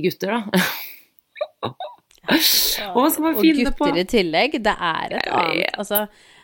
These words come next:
Speaker 2: ref den bursdagen vi hadde hjemme her, eh, søstera mi har tre gutter, ehm, og så hadde vi, eh, besøk av, ehm, en venninne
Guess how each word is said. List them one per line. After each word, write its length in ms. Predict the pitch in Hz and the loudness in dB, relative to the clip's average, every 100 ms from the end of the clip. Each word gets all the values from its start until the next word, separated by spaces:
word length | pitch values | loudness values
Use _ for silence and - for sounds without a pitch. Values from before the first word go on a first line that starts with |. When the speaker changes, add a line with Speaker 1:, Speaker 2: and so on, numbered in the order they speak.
| _ _ _ _ _ | _ _ _ _ _
Speaker 2:
ref 320 | - 208 - - | -6 -4 -6 -6
den 240 | 190 196 | -4 -4
bursdagen 600 | 185 - - - 170 175 | -6 -8 -8 -6 -4 -4
vi 100 | 170 | -4
hadde 300 | 180 180 175 | -4 -6 -4
hjemme 300 | 175 165 151 160 | -4 -2 -4 -4
her, 340 | 190 220 214 - | -2 -2 -2 -8
eh, 220 | - 190 | -10 -10
søstera 420 | - 220 - 165 | -6 -4 -2 -2
mi 140 | 175 190 | -2 -2
har 260 | 180 170 170 | -2 -4 -6
tre 300 | - 190 170 | -8 -6 -4
gutter, 520 | 175 175 - 190 240 339 _ _ - _ - | -6 -8 -6 -4 -4 -6 _ _ -20 _ -10
ehm, 840 | - 185 185 185 185 180 185 185 185 - | -4 -2 0 0 -2 -2 -2 -2 -4 -6
og 100 | 196 | -6
så 160 | 214 | -4
hadde 300 | 208 190 180 170 | -2 -4 -6 -6
vi, 140 | 170 170 | -2 -2
eh, 600 | 170 - - 175 175 170 | -4 -6 -6 -4 -2 -2
besøk 680 | 170 185 - 180 160 160 - | -4 -4 -4 -2 -2 -4 -6
av, 280 | 165 160 170 170 | -4 -4 -6 -4
ehm, 480 | 160 160 160 160 165 165 _ _ - - - | -2 -2 -2 -2 -4 -6 _ _ -20 -20 -6
en 120 | 185 | -2
venninne 420 | 185 185 175 160 | 2 2 2 0